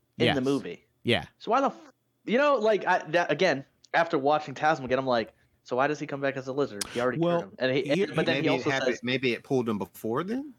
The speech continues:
Speaker 2: That's what I, that's what I assume, because
Speaker 1: That's
Speaker 2: the
Speaker 1: what we
Speaker 2: way
Speaker 1: thought, right?
Speaker 2: the way Doc Ock explains when he's like, "I had him right in my hands, and then I was here." And then that's like, Jamie Foxx is like, "Yeah, I was whooping his ass, and then," he's like, "Oh, damn, and then I was here."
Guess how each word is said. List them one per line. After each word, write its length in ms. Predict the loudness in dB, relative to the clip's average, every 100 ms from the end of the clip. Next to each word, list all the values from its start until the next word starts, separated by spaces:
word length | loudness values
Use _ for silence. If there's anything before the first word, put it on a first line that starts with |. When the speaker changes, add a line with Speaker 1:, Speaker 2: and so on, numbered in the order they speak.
| -2
Speaker 2:
That's 220 | -2 0
what 120 | 2
I, 200 | 2 0
that's 240 | 0 -2 2
what 140 | 2
I 120 | 2
assume, 340 | 2 0 -4 -2
because 300 | -2 0 0
Speaker 1:
That's 100 | 0
Speaker 2:
the 40 |
Speaker 1:
what 120 | 2
we 80 | 0
Speaker 2:
way 60 | 0
Speaker 1:
thought, 280 | 0 -2 0
right? 200 | -2 -2 -4 -12 -4
Speaker 2:
the 80 | 0
way 280 | 2 2
Doc 340 | 0 0 0 0
Ock 280 | 0 0 -2
explains 720 | -8 -6 0 2 2 0 -4 -10 _
when 160 | -2 0
he's 240 | 0 0
like, 240 | 0 0 2
"I 100 | 0
had 180 | 2 2
him 120 | 2
right 160 | 0 0
in 80 |
my 140 | 0 0
hands, 500 | 0 0 -2 -4 -8
and 220 | -6 -2
then 320 | 2 2 0 -4 -10 _ _ _ -2
I 100 | 0
was 200 | 0 0
here." 420 | 0 0 0 -6 _ _ _ _
And 160 | -2 0
then 220 | 2 2
that's 220 | 2 2
like, 140 | 0 0
Jamie 240 | 0 0
Foxx 300 | 2 0 0
is 120 | -4
like, 160 | -6 0
"Yeah, 220 | 2 2
I 40 |
was 220 | 2 0 0
whooping 240 | 0 2
his 160 | 2 2
ass, 340 | 2 2 0
and 160 | -2 0
then," 320 | 2 0 -2 _ _ _
he's 140 | -4 -2
like, 120 | 0
"Oh, 140 | 0 2
damn, 260 | 2 0
and 100 | 0
then 80 | -2
I 80 | -2
was 120 | -2
here." 200 | -2 -4